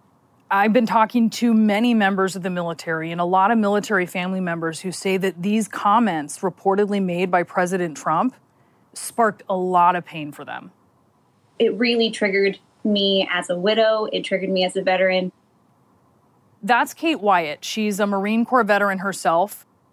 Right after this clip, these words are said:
Speaker 1: but she's also a Gold Star wife.
Speaker 2: I absolutely discourage political moves using veterans and our killed in action and P O Ws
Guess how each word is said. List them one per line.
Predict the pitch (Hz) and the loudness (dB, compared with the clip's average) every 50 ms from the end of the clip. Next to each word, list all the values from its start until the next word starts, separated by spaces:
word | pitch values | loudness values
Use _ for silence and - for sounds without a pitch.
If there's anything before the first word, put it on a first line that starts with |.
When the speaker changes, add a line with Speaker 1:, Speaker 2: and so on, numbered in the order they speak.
| _ | _
Speaker 1:
but | - 190 202 - | -8 -6 -6 -4
she's | - - 233 220 | -2 -2 0 2
also | 226 247 262 277 - 302 | 4 4 4 2 0 0
a | 254 214 | 0 0
Gold | 175 190 180 185 185 175 | 0 0 -2 -2 -2 -4
Star | - - 160 151 147 | -8 -8 -6 -6 -6
wife. | 139 131 120 117 - - - - - _ _ _ _ _ _ - | -6 -8 -8 -10 -12 -16 -18 -20 -20 _ _ _ _ _ _ 0
Speaker 2:
I | 202 208 208 214 214 208 208 214 208 - _ _ _ _ _ _ _ _ _ | 0 2 2 0 -2 -4 -6 -8 -10 -12 _ _ _ _ _ _ _ _ _
absolutely | - 208 208 208 - - - 220 214 220 220 202 - 214 208 208 208 208 | -4 -2 -2 -2 -4 -8 -10 -8 -4 -4 -4 -4 -2 -2 -2 -2 -2 -2
discourage | 185 208 196 196 - - 214 208 208 208 214 220 214 208 - - - _ _ _ _ _ _ _ _ _ | -4 -6 -6 -6 -2 0 0 2 2 2 0 0 -2 -6 -8 -10 -12 _ _ _ _ _ _ _ _ _
political | - - 226 226 220 214 214 226 220 | -2 2 2 2 2 0 0 -2 0
moves | 220 214 208 208 208 208 208 196 196 196 - - - _ _ | 0 0 0 0 -2 -2 -2 -4 -6 -8 -10 -14 -18 _ _
using | - 208 208 208 208 202 - 208 202 202 196 | -4 -2 0 0 0 0 0 0 0 0 0
veterans | 202 196 196 202 202 202 202 196 202 202 202 196 - - - _ _ _ | 0 0 0 0 0 0 -2 -2 -2 -2 -2 -4 -4 -6 -12 _ _ _
and | - 208 202 196 190 196 190 190 190 190 - - | -4 -2 0 0 0 0 0 0 0 -2 -2 -2
our | - 180 185 190 | 0 0 0 0
killed | 185 - - 214 208 | -2 -2 -2 0 0
in | 202 214 | 0 0
action | 202 196 185 185 185 - - 196 196 190 190 190 - | 0 0 -2 -4 -4 -4 -2 -2 0 0 -2 -2 -4
and | 196 196 185 | -6 -6 -4
P | - 202 196 | -2 0 0
O | 196 | 2
Ws | 190 190 190 185 190 185 185 185 180 180 180 175 - | 2 0 -2 -2 -4 -8 -10 -10 -10 -12 -14 -16 -12